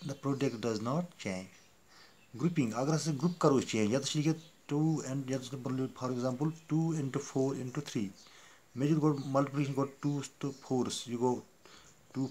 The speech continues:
fours are eight, लिख मैं ये eight। पद करो उसमें multiply by three, so go eight threes are twenty four। अगर ये है करो इस टू करो अलग,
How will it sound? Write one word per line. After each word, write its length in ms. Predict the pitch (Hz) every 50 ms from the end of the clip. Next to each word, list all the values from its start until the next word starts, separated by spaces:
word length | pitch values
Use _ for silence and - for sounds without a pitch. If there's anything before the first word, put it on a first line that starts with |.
| -
fours 220 | - 131 131 120 113
are 120 | 127 135 135 - - 127
eight, 200 | 120 117 110 95
लिख 160 | 101 101 -
मैं 120 | 120 113 107 107 - -
ये 100 | 107 107 110 110 110
eight। 240 | 107 107 107 - - - - - - - - _ - - - - - - - - - - - - - - - - - - _ - - - -
पद 160 | 143 147 143 -
करो 100 | 151 139
उसमें 220 | 120 127 139 143 139 127
multiply 380 | 135 151 147 147 - 135 127 123 123
by 60 | 151
three, 340 | 143 - - - 156 143 123
so 160 | 123 - 120
go 100 | 127 135 107 -
eight 340 | 131 135 147 143 143 - - - - - - - - - -
threes 280 | - - 127 123 117
are 180 | 135 151 185 190 180 - - - _ _ _ - -
twenty 260 | 110 110 107 104 90 - -
four। 120 | 98 101 - - - - - - - - - - - - - -
अगर 200 | - 170 190 180
ये 160 | 170 185 196 185
है 80 | 214 214 208
करो 160 | 190 175 165 160
इस 180 | 156 - - - 147 - -
टू 160 | - 175 180 180 175
करो 200 | - 139 135 160
अलग, 360 | 147 127 131 123 113 107 -